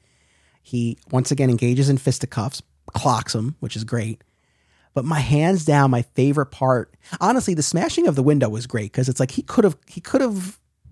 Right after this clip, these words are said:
probably opened it or got, but, like, he wanted to make a point, and, like, I, I love that. I, I love how he just smashed it in.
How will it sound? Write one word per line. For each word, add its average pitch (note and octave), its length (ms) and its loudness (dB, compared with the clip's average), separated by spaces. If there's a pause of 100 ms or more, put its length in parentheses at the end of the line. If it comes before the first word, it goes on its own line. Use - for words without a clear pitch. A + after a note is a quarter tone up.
(300)
probably C#3 500 0
opened C#4 380 2
it A#3+ 180 4
or F3+ 60 4
got, E3+ 240 -2
but, D#3+ 120 0
like, D#3 180 2
he - 120 -2
wanted E3+ 480 4
to - 100 -2
make D#3+ 180 0
a - 60 -6
point, C3+ 500 -4
and, C3 100 -4
like, B2+ 120 -6
I, B2 180 0
I C3 100 -2
love A#2+ 300 -2
that. A2 160 -8
I, B2 60 -4
I C3 120 -4
love C#3+ 200 -2
how E3 120 2
he D#3 80 0
just C3+ 160 -4
smashed A#2+ 380 -2
it A#2 60 -2
in. A2+ 160 -4